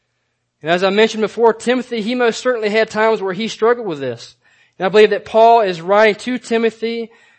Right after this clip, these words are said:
as he's writing to him, that through his words, which are divinely inspired by the Holy Spirit, he is fanning the flame within Timothy.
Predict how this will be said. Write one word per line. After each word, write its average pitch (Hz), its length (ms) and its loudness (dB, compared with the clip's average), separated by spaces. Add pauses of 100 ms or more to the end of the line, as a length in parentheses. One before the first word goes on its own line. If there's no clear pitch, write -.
(220)
as 202 220 4
he's 202 160 -4
writing 214 240 4
to 226 180 -2
him, 220 80 0
that 190 180 -4
through 226 200 -6
his 208 180 0
words, 208 480 0
which 180 160 -8
are 165 40 -12
divinely 180 500 -2
inspired 196 680 0 (300)
by 175 160 2
the 185 100 -2
Holy 190 240 -2
Spirit, 190 540 -6
he 220 240 -8
is 175 160 -4
fanning 214 540 -2
the 151 80 -10
flame 196 380 -6
within 175 280 -6
Timothy. 170 500 -8